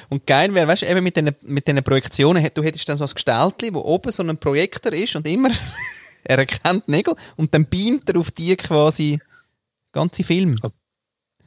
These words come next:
Speaker 2: oder, oder es löscht wie aus, weißt du, wie die, er, er, er kennt die Umgebung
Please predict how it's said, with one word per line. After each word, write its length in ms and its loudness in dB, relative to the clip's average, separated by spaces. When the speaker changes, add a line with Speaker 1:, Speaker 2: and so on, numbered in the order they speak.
Speaker 2:
oder, 220 0
oder 300 2
es 100 -2
löscht 360 -2
wie 140 2
aus, 220 0
weißt 260 -2
du, 40 -2
wie 40 0
die, 60 2
er, 760 2
er, 440 -2
er 200 -4
kennt 400 -2
die 40 4
Umgebung 480 0